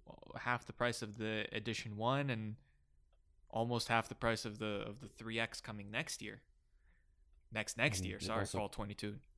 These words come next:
Speaker 2: And Rivian's going to be in production and delivering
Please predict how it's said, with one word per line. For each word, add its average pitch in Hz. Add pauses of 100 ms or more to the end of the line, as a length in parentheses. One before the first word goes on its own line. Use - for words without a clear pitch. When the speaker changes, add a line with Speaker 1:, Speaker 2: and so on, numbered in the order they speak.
(1000)
Speaker 2:
And 92
Rivian's 92
going 87
to 92
be 80
in 90
production 87
and 85
delivering 82